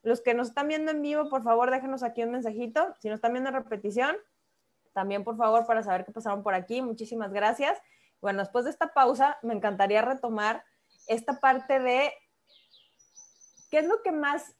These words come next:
le recomiendas a una persona, a un emprendedor, a alguien que, que a lo mejor está en este lugar en el que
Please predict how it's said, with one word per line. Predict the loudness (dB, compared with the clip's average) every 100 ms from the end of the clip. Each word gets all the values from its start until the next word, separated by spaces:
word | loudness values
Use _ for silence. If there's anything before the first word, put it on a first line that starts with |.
| _ -4
le | -2
recomiendas | -2 -4 -4 -4 -2 -2 -4 -4
a | -6
una | -4 -6 -4
persona, | -6 -4 -4 -4 -2 -4
a | -2
un | -2 -4
emprendedor, | -4 -4 -4 -2 2 4 4
a | 4 2
alguien | 2 -2 0
que, | -2 -2 -4
que | -2
a |
lo | 0
mejor | 0 0 0
está | 0 -2
en | -2
este | -4 -2 0
lugar | 2 6 8 8 4 -2
en | -4 -2
el | -6 -2
que | 2 4 2 -2